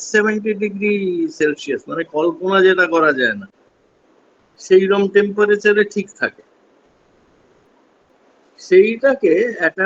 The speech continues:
পাত্রের মধ্যে, ডেভার্স ফ্লাস্ক বলে, ওইটা হচ্ছে,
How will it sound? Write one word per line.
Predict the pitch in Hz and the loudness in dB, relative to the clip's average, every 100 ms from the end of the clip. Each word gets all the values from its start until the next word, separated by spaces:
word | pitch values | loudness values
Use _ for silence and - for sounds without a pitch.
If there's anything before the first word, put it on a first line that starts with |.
| 196 165 | -4 -2
পাত্রের | 151 - - 185 190 196 | -2 -2 0 2 2 0
মধ্যে, | 196 180 196 208 196 208 240 - - _ 120 143 | -6 -2 4 4 6 2 -2 -8 -20 _ -20 0
ডেভার্স | 170 202 220 208 - | 4 6 4 0 -6
ফ্লাস্ক | 196 180 175 - 147 | -2 0 -2 -8 -6
বলে, | 117 107 _ _ _ _ _ 170 | -6 -6 _ _ _ _ _ -2
ওইটা | 185 208 | 2 2
হচ্ছে, | 208 | 0